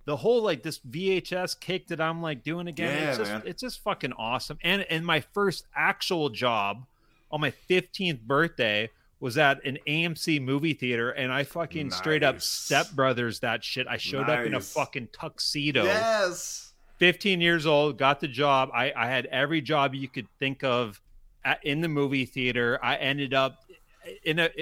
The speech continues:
Speaker 1: as a projectionist.
Speaker 2: I respect the hell out of that, man.
Speaker 1: And, um, dude, I would, uh, I'd be the, like, you know, splicing trailers on, on the film and whatnot. And then, <laughs> uh, the, the, the best story, I'll, I'll say this real quick, is, um,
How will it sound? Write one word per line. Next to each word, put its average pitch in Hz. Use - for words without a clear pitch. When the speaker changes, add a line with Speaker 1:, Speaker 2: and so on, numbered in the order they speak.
Speaker 1:
as 139
a 143
projectionist. 120
Speaker 2:
I 120
respect 135
the 92
hell 95
out 85
of 80
that, 80
man. 82
Speaker 1:
And, 151
um, 135
dude, 151
I 135
would, 147
uh, 127
I'd 127
be 139
the, 139
like, 120
you 123
know, 117
splicing 131
trailers 127
on, 123
on 123
the 113
film 127
and 127
whatnot. 143
And 127
then, 143
<laughs> -
uh, -
the, 143
the, 131
the 120
best 127
story, 123
I'll, 127
I'll 113
say 120
this 107
real 117
quick, 107
is, 123
um, 117